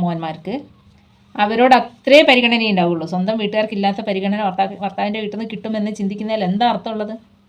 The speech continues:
എല്ലാവരെയും ഞാൻ അടച്ച് പറയുകയല്ല, എല്ലാവരും അങ്ങനത്തെ ഭർത്താക്കന്മാരോ ഭർത്താവിൻ്റെ വീട്ടുകാരോ അല്ല. എന്നാലും ഇത്തരം കേസുകൾ എത്രയായി നമ്മൾ കാണുന്നു?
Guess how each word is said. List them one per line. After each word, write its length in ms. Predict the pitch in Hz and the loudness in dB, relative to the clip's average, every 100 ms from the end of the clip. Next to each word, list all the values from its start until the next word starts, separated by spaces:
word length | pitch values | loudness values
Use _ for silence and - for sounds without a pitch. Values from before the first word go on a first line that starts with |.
| _ _ _ - _ - | _ _ _ -18 _ -10
എല്ലാവരെയും 360 | 170 180 185 202 | -4 -2 0 0
ഞാൻ 80 | 202 185 | 0 -2
അടച്ച് 200 | 175 - | -4 -4
പറയുകയല്ല, 420 | 175 170 175 156 156 - _ - - _ 175 | -2 0 -2 -4 -12 -16 _ -20 -20 _ 0
എല്ലാവരും 320 | 180 185 214 | 0 2 -2
അങ്ങനത്തെ 220 | 185 185 180 | -2 -2 -2
ഭർത്താക്കന്മാരോ 520 | 180 175 180 175 185 185 | -2 -4 -2 -2 -2 -4
ഭർത്താവിൻ്റെ 340 | - 175 185 170 | -4 -4 -2 -4
വീട്ടുകാരോ 300 | 180 175 185 | -4 0 0
അല്ല. 120 | 180 - - _ _ _ _ _ _ _ - - 240 | 0 -4 -10 _ _ _ _ _ _ _ -20 0 4
എന്നാലും 380 | 254 277 233 240 190 | 6 6 6 4 0
ഇത്തരം 240 | 196 240 247 | 2 4 4
കേസുകൾ 300 | 202 233 226 190 | 2 0 2 0
എത്രയായി 360 | - 277 277 226 | 2 6 6 6
നമ്മൾ 140 | 220 202 190 | 0 2 2
കാണുന്നു? 260 | 175 170 | 0 -2